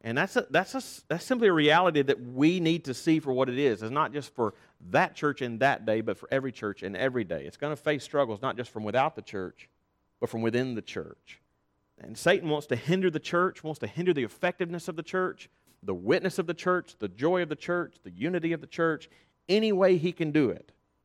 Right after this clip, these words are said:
He can try to put pressure on the church from the culture around it or from the people within it, right? And, or both. And that's what we're gonna see here in chapter six. But more than that, we're gonna see how the church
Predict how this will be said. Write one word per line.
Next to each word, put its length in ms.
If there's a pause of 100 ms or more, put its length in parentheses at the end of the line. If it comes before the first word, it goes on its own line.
(100)
He 100
can 80
try 140
to 60
put 260
pressure 420
on 80
the 60
church 340 (720)
from 100
the 80
culture 360
around 400
it 140 (260)
or 120
from 180
the 80
people 300
within 280
it, 200 (640)
right? 200 (640)
And, 280
or 160
both. 520 (480)
And 80
that's 160
what 120
we're 100
gonna 180
see 240
here 180
in 80
chapter 340
six. 460 (540)
But 100
more 220
than 140
that, 160
we're 80
gonna 140
see 180
how 200
the 100
church 280